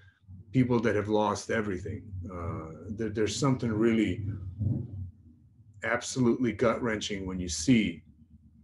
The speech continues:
uh, somebody be, like, their entire existence,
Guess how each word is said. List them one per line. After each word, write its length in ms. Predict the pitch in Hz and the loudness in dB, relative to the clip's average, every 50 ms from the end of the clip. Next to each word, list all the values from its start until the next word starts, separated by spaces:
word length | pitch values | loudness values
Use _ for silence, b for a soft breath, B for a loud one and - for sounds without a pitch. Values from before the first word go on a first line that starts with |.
| - 117 | -12 -8
uh, 260 | 101 98 98 90 90 90 90 - - | -6 -4 -4 -4 -4 -6 -8 -12 -14
somebody 420 | - - - 135 120 117 113 107 | -6 0 2 4 4 4 4 2
be, 500 | 104 95 107 104 104 98 92 87 87 - - - - - - - - - - - - - - - - - - | 2 2 2 2 2 2 0 -2 -6 -10 -16 -20 -20 -20 -20 -20 -20 -20 -20 -20 -20 -20 -20 -20 -20 -8 -2
like, 160 | 135 127 117 107 | 0 2 2 4
their 180 | 117 113 110 | 4 2 2
entire 400 | 110 110 - - 139 147 156 147 | 2 0 0 0 2 2 4 4
existence, 600 | 123 113 - - 135 135 127 - 120 110 98 87 | 2 2 2 2 2 2 2 0 -2 -4 -4 -4